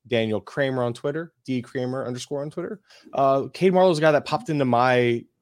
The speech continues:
you know, my own, like, I just happened to find him while I was doing some research. I'm not a Mariners guy. I found a great article about him from Lookout Landing. They do great coverage over there,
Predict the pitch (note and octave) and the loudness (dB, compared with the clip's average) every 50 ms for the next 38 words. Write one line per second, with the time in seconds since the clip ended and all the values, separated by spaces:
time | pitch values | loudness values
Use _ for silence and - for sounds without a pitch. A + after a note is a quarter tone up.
0 | _ _ _ - A#2+ A2 A2 G#2+ G#2+ G#2+ G#2+ A2 A2+ A2+ A2+ A2+ A2 A2 G#2+ G#2+ | _ _ _ -6 -2 0 0 2 2 2 4 4 4 4 4 2 2 0 -2 -2
1 | G#2 G#2 F#2+ F2 F2 G#2+ A2 G#2+ - - B2 - A#2+ A2+ - - A2+ A2+ A2 A2 | -2 -2 -2 0 0 -2 -4 -4 -2 -4 -4 -4 -4 -4 -2 0 0 0 0 0
2 | A2 A2 A2 A2 A2+ - _ - A2+ A2 A2 A2 G#2+ G#2 G2+ A#2 A2+ G2+ G#2 G#2+ | -2 -2 -2 -4 -6 -10 _ 0 2 4 4 4 2 0 -2 -4 -4 -4 -6 -8
3 | G#2 F#2+ A#2+ A#2+ - - A#2 A2+ - - - A#2 A#2 A#2 A2+ A2 G#2+ A#2 A#2+ A#2+ | -6 -4 -2 -2 0 0 -2 -2 -2 -2 -2 2 2 2 2 0 0 0 0 0
4 | A#2+ A#2+ A#2+ A2+ A2 B2 A#2 A#2 A#2 A#2 - B2 A#2+ A2+ G#2 A#2 B2 - - G#2 | 0 0 0 0 0 0 2 2 2 0 0 -2 -2 -2 -2 -2 -2 -2 -2 -2
5 | A2+ A#2 A#2+ B2 A#2+ A2+ B2 A#2+ A#2 A#2 A#2+ A#2+ A#2+ A#2+ A#2+ _ _ _ _ _ | -2 0 0 0 0 0 2 2 2 2 0 -2 -4 -8 -10 _ _ _ _ _
6 | - A#2 A#2 A2+ A2 A#2 G#2 - - A2 A2 A2+ A2 A2+ A#2 A#2 A#2 G2+ G#2+ G#2 | -6 -2 -2 0 0 0 0 0 0 -2 -2 0 0 -2 -2 -2 -2 -2 -2 -2
7 | G2+ G#2+ G2 F#2+ - G#2+ G#2+ - - - - A#2 G#2 A2+ A#2 G#2+ A2+ A2+ G#2+ G#2+ | -2 -2 -4 -2 -2 -2 -2 -2 -4 -4 -2 -2 -2 -2 -2 -2 -2 -2 -2 -2
8 | G#2 A2+ A2+ A2+ A2 A2 G#2+ | -2 0 0 0 0 -2 -6